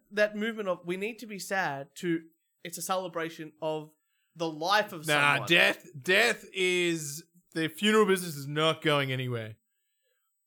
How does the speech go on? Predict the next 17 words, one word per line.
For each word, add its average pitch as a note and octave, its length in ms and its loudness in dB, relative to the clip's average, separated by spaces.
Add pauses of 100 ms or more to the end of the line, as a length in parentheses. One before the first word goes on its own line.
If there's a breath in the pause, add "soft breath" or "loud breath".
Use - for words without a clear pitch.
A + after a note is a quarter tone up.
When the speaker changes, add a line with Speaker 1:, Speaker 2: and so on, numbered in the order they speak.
(380)
Speaker 1:
Well, G3 160 0
I - 60 6
hope B3+ 220 2
it A3 100 -8
dies G#3 300 4
off, G3 360 0
and F#3+ 120 -2
I G3 80 0
can G3 160 -12
charge F#3+ 240 -2
you F3+ 60 -18
two A3+ 220 -8
hundred G3+ 300 -8
and E3+ 140 -18
fifty G3+ 280 -10
million E3+ 520 -4
dollars D3 580 -4